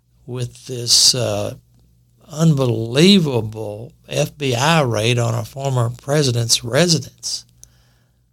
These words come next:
As far as the public's concerned, objective facts are less influential than their own personal emotions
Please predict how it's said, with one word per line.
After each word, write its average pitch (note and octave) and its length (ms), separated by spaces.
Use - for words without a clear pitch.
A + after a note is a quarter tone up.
As A#2+ 260
far C#3+ 380
as B2 180
the A#2 80
public's D3+ 500
concerned, E3 720
objective A#2+ 800
facts - 880
are A2+ 200
less B2 600
influential A#2 880
than G#2+ 220
their G#2+ 200
own B2 200
personal A#2 440
emotions A#2 560